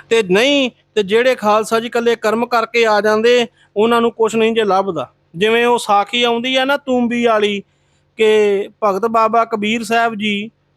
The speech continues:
ਜਦੋਂ ਕਾਂਸ਼ੀ ਵਿੱਚ ਰਹਿੰਦੇ ਸੀਗੇ ਤੇ ਖਾਲਸਾ ਜੀ ਪਰਮੇਸ਼ਰ ਦਾ ਸਿਮਰਨ ਭ-,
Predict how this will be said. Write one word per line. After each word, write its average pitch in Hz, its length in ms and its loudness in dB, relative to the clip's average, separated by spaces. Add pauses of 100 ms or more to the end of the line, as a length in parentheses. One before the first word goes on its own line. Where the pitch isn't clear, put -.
ਜਦੋਂ 220 220 0
ਕਾਂਸ਼ੀ 226 420 0
ਵਿੱਚ 226 180 0
ਰਹਿੰਦੇ 240 420 0
ਸੀਗੇ 180 360 -4 (1000)
ਤੇ 214 120 0
ਖਾਲਸਾ 220 480 -2
ਜੀ 254 140 -2
ਪਰਮੇਸ਼ਰ 220 540 0
ਦਾ 240 200 0
ਸਿਮਰਨ 226 400 0
ਭ-, 233 260 -2